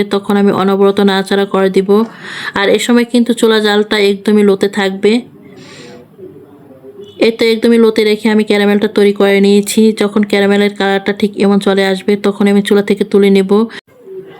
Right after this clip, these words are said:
চুলা থেকে তুলে নিয়ে আমি সাথে সাথে যে পাত্রে ডেজার্টটা সেট করব সেই পাত্রে বা মোল্ডে ঢেলে নেব। আমি ক্যারামেলটা একটি কেক মোল্ডে ঢেলে নিচ্ছি। এবার আমি সঙ্গে সঙ্গে চার পাঁচটা ছড়িয়ে দিচ্ছি। আর এই কাজটা কিন্তু দ্রুত করতে হবে, তা না হলে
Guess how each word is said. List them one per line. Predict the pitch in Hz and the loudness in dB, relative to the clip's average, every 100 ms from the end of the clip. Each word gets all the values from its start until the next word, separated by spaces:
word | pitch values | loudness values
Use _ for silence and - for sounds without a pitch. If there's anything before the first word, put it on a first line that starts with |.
| - - | -6 0
চুলা | 233 226 | 0 2
থেকে | 240 240 233 | 0 0 0
তুলে | 226 226 | 2 2
নিয়ে | 226 | 2
আমি | 220 220 | 0 0
সাথে | 226 220 220 | -2 0 -2
সাথে | 220 214 | -2 0
যে | 214 214 | 0 0
পাত্রে | 196 208 208 | -2 -2 0
ডেজার্টটা | 202 214 226 220 | 0 0 -2 -2
সেট | 208 202 | -4 -2
করব | 202 202 202 | 0 0 2
সেই | 220 202 202 | 2 2 0
পাত্রে | 190 - 208 | -2 -2 0
বা | 202 | 2
মোল্ডে | 196 196 196 | 2 2 2
ঢেলে | 208 202 196 | 2 2 2
নেব। | 196 202 226 - - - 202 | 2 0 0 -6 -14 -8 0
আমি | 220 220 | 0 2
ক্যারামেলটা | 220 220 226 226 220 | 2 2 2 0 0
একটি | 214 233 214 | -2 -4 0
কেক | 214 214 | 0 2
মোল্ডে | 202 202 202 | 2 2 2
ঢেলে | 208 202 196 | 2 4 4
নিচ্ছি। | 202 - 220 226 226 202 | 0 -2 0 0 0 0
এবার | 208 208 | 2 2
আমি | 208 214 | 0 0
সঙ্গে | 202 208 208 | 0 0 2
সঙ্গে | 208 202 | 0 0
চার | 196 196 | -4 -2
পাঁচটা | 196 196 202 | -2 -2 -2
ছড়িয়ে | 208 196 196 | 2 4 4
দিচ্ছি। | 202 202 - 226 233 - - - | 0 0 0 0 -2 -10 -10 -2
আর | 208 | 0
এই | 220 | 0
কাজটা | 220 220 233 226 | -2 -2 -2 0
কিন্তু | 226 220 | 0 0
দ্রুত | 214 214 220 214 | 0 2 0 0
করতে | 196 - 202 | -2 0 0
হবে, | 202 208 | 2 2
তা | 202 202 | 0 0
না | 202 | 2
হলে | 202 196 | 2 2